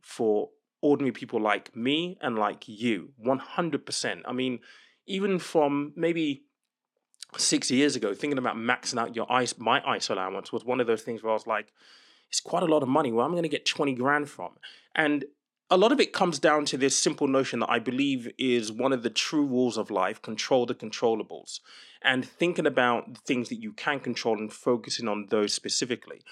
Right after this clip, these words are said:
A lot of it starts in our mindset, in our head.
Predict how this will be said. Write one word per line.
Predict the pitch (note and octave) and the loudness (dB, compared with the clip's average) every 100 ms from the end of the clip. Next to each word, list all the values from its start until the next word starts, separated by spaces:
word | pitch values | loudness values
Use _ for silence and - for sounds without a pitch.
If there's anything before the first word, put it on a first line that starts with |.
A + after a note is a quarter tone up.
| - _ - | -20 _ -2
A | |
lot | B2+ F#3 | 4 4
of | G#3+ | 4
it | - | 2
starts | - - C3+ B2+ - - - _ _ _ _ - | 0 2 4 4 2 -6 -8 _ _ _ _ -2
in | B2 | 2
our | A2+ | 2
mindset, | A2+ A#2 B2 A#2 - | 2 2 2 -2 -6
in | - G#2+ | -6 -6
our | G2 F#2 | -6 -6
head. | - - C#3+ E2 - | -12 -2 0 0 -4